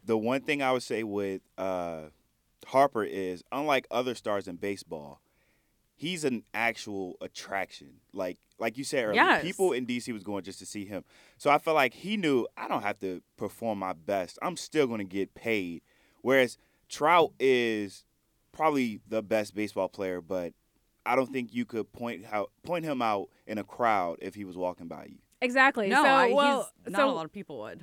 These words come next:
Speaker 3: uh, well, so here's, that's what I was gonna say, is that Bryce Harper has no need to sell himself because he already knows that he's sellable. He already knows that he can perform like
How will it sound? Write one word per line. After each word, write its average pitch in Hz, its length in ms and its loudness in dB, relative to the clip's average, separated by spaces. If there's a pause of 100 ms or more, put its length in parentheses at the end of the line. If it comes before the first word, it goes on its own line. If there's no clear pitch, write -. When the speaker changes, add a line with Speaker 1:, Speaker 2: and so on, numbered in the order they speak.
Speaker 3:
uh, 262 100 -2
well, 254 140 2
so 302 120 0
here's, 302 260 2
that's 269 180 0
what 277 100 0
I 262 60 6
was 262 100 0
gonna 247 160 -2
say, 269 220 0
is 196 240 -2
that 208 240 0 (200)
Bryce 277 200 4
Harper 330 260 6
has 240 160 2
no 214 300 4
need 220 240 2
to 190 120 -6
sell 185 260 -2
himself 349 420 2
because 262 180 -2
he 240 120 0
already 247 280 2
knows 220 540 4
that 202 160 0
he's 202 320 -2 (120)
sellable. 196 520 2
He 233 120 0
already 294 360 6
knows 240 440 2
that 180 180 -2
he 262 160 -4
can 339 200 0 (400)
perform 254 720 4
like 208 520 2